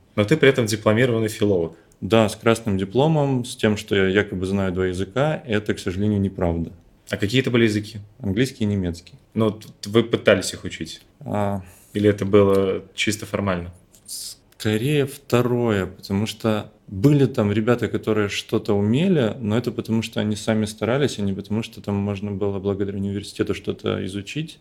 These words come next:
Speaker 2: Вот я не старался, я как раз в это время уже делал коммерческие сайты,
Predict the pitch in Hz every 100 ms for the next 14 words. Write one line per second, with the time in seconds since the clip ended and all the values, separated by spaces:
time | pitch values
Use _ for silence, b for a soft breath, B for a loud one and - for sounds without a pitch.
0 | - 95 104 117 123 113 110 127 - 101
1 | 98 107 104 104 98 98 107 104 95 98
2 | 92 98 92 101 113 120 - - 95 -
3 | 98 92 101